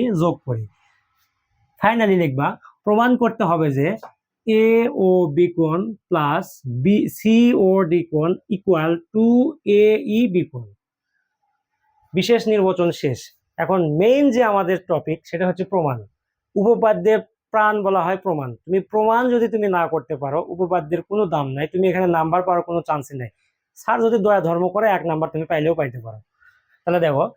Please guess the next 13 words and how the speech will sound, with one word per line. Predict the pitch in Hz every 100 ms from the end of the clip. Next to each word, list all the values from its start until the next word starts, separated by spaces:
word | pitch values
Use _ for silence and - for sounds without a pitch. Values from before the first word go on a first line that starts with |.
| -
সেই | - 185
প্রমাণটা | 190 214 208 190 170
আমরা | 185 175
করব, | 165 156 151
ভালোভাবে | 113 151 196 190 160 180 202
তুমি | 190 180
শিখবা। | - 151 131 156
দেখো | 143 139
প্রমাণটা | - 170 165 156 156
কিভাবে | 170 165 147
আমরা | 139 135
করতে | 135 139 139
পারি। | 123 127